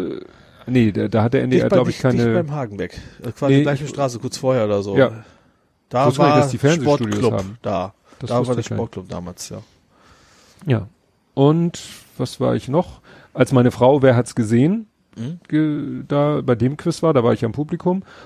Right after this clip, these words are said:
Speaker 1: Und meine Frau und ich waren ja einmal bei Beckmann.
Speaker 2: Aha.
Speaker 1: Beckmann
Speaker 2: Ach so.
Speaker 1: hatte doch
Speaker 2: Mhm.
Speaker 1: mal auch diese Talksendung
Speaker 2: Ja.
Speaker 1: da. Da waren wir, meine Frau, äh,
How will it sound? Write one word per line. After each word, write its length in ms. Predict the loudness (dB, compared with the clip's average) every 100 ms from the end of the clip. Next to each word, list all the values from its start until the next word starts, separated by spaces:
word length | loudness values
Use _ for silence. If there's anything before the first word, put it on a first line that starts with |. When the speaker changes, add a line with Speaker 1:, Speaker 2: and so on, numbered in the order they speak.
| -8 -2
Speaker 1:
Und 160 | 2
meine 180 | 2 2
Frau 180 | 2 0
und 100 | 0
ich 200 | -4 -2
waren 200 | 0 2
ja 200 | 2 2
einmal 360 | 0 0 -2 0
bei 460 | 0 2 0 -2 _ _ -4
Beckmann. 400 | -2 -2 -8 -10 _ _ _ _ _ -12
Speaker 2:
Aha. 240 | -8 -8 -6 0
Speaker 1:
Beckmann 100 | 2
Speaker 2:
Ach 40 |
so. 160 | 4 4
Speaker 1:
hatte 180 | 2 2
doch 120 | 2
Speaker 2:
Mhm. 80 | 4
Speaker 1:
mal 100 | 2
auch 100 | 0
diese 260 | -2 -6
Talksendung 840 | 0 2 2 0 0 0 -4 -4 0
Speaker 2:
Ja. 200 | 0 2
Speaker 1:
da. 200 | -2 -2
Da 160 | -2
waren 400 | 2 0 0 -6 -2
wir, 420 | 2 4 4 -2 _ -20 -10
meine 200 | -4 -4
Frau, 560 | -2 0 2 2 -2 -8 _ _ _ _ _ _ _ _ _ _ _ -2
äh, 840 | 2 4 2 2 0 -2 -4 -6